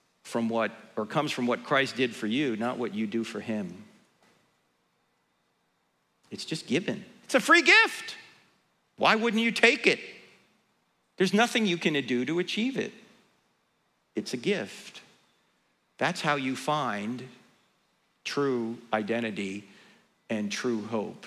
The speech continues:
So, what are the three possible paths? Look in, look out, or look up. And when we say look up, why is f-, f-, not following the rules the Christian way?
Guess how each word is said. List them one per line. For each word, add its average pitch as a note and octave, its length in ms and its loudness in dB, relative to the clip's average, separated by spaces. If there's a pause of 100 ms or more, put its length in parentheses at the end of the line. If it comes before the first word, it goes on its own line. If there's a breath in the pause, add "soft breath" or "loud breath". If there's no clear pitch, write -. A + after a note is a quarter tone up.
(160)
So, G#2 380 -2 (720 soft breath)
what D3+ 160 4
are E3+ 60 4
the D#3+ 80 -2
three F3 180 8
possible F3 460 6
paths? F#3+ 540 4
Look C#3+ 200 2
in, F3+ 400 4 (320)
look C3+ 220 2
out, D#3+ 360 6 (100)
or C#3 120 0
look C#3 260 0
up. C#3 360 2 (1120)
And A#2 100 -2
when B2 60 0
we E3 100 0
say F3+ 220 4
look F3 280 0
up, D3+ 200 4
why D3+ 220 4
is G3+ 220 2
f-, - 140 -10
f-, - 460 -16 (220)
not D3+ 320 4
following E3+ 560 2
the C#3 100 -2
rules D3 400 0
the C3 80 -2
Christian B2+ 460 -2
way? A#2+ 260 -2